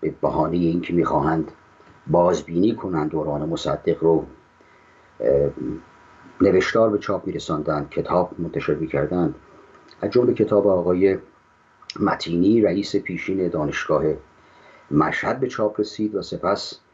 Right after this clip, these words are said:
تحت تأثیر اون کار و کارهای دیگری که، اه، آقای انجام داده بودند و در هم چیدن پاره‌ای از اسناد وارونه و، اه، نیمه ساخته و قیچی شده و غیره،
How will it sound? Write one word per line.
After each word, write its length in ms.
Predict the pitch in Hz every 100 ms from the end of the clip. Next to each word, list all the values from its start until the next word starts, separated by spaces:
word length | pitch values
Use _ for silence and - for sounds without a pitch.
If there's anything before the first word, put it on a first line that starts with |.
| _ _ _ _ _
تحت 240 | - 87 87
تأثیر 460 | 85 80 - 120
اون 180 | 113 113
کار 340 | 107 98 98 90
و 40 |
کارهای 360 | - 82 82 92
دیگری 440 | 87 82 117 113
که، 420 | - 98 95 90 87 _ _ _ _ _ _
اه، 100 | - 73 73 55 57
آقای 360 | 80 80 98 101
انجام 340 | 87 82 80
داده 180 | 80 78
بودند 540 | 80 82 110 110 107
و 160 | 90 78
در 200 | 87 80
هم 200 | 90 87
چیدن 400 | 82 85 85 98
پاره‌ای 440 | 82 82 73 95
از 140 | 80 78
اسناد 420 | 69 - 90 85
وارونه 540 | 85 80 76 78 76
و، 240 | 104 92 85 - _ _ - _ -
اه، 220 | 78 80
نیمه 480 | 71 - 95 98 87
ساخته 520 | 85 - 73 - -
و 340 | 107 101 92 85 - _ -
قیچی 340 | 92 - 92
شده 260 | - 95 92
و 120 | 90
غیره، 520 | 87 85 117 131 131